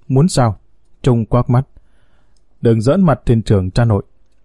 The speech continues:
Tụi tao có bị phạt ăn cơm muối thì mày khỏi làm bếp." "Giỡn hoài, đáng lẽ mày phải cảm ơn tao. Mấy cha đi nhậu mà tôi phải cảm ơn ư?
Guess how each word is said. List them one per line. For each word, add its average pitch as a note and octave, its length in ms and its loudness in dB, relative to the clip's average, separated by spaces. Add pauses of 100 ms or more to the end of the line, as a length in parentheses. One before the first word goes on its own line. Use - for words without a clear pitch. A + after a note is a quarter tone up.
Tụi C3 120 0
tao C3+ 320 2
có E3+ 140 -4
bị D3 200 0
phạt A#2+ 240 0
ăn C#3 140 -2
cơm D3 200 0
muối E3+ 340 4
thì - 80 0
mày A2 160 0
khỏi G2+ 220 0
làm G#2 160 -2
bếp." D#3 200 0 (420)
"Giỡn B2 400 0
hoài, G2 400 0 (400)
đáng C3 220 0
lẽ D3 160 2
mày A#2+ 200 2
phải A2 120 0
cảm G2+ 240 -2
ơn B2+ 100 0
tao. A#2 240 0 (460)
Mấy C#3 140 0
cha E3+ 120 0
đi C#3+ 140 0
nhậu A#2 200 0
mà G#2+ 120 0
tôi C3 140 0
phải A2 100 0
cảm G#2 260 -2
ơn C3 120 0
ư? C3 80 -2